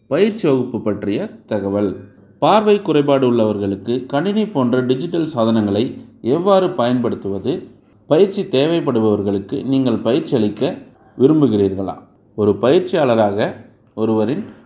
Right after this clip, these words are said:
பார்வை மதிப்பீட்டை எவ்வாறு செய்வது என்பதை கற்றுக்கொள்ள விரும்புகிறீர்களா? அவர்களுக்கு ஏற்ற வகையில் பயிற்சி அளிக்க விரும்புகிறீர்களா?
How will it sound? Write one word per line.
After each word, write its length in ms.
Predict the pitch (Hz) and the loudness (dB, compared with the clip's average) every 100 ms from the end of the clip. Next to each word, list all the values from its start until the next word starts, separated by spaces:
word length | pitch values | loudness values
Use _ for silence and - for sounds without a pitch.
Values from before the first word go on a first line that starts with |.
| _ | _
பார்வை 380 | 131 165 190 175 | 4 4 4 2
மதிப்பீட்டை 600 | 139 127 139 127 117 117 | 2 0 0 -2 2 2
எவ்வாறு 380 | 113 135 156 135 | 2 2 0 0
செய்வது 440 | 127 110 113 113 | -2 0 2 2
என்பதை 400 | 110 101 98 123 | 0 0 -2 -2
கற்றுக்கொள்ள 580 | - 120 - 180 139 120 | -4 -4 -2 0 4 4
விரும்புகிறீர்களா? 840 | 107 120 131 107 101 92 101 143 - - _ _ | 4 2 0 0 -2 -2 -4 -4 -8 -20 _ _
அவர்களுக்கு 560 | - 135 151 147 127 127 | 0 2 4 2 2 0
ஏற்ற 380 | 147 226 226 170 | 2 0 0 0
வகையில் 440 | 123 117 120 120 | 2 2 0 0
பயிற்சி 340 | 123 180 190 147 | 0 0 0 0
அளிக்க 280 | 117 - | 0 0
விரும்புகிறீர்களா? 800 | 104 110 175 143 104 95 95 - | 0 0 0 0 0 0 -4 -8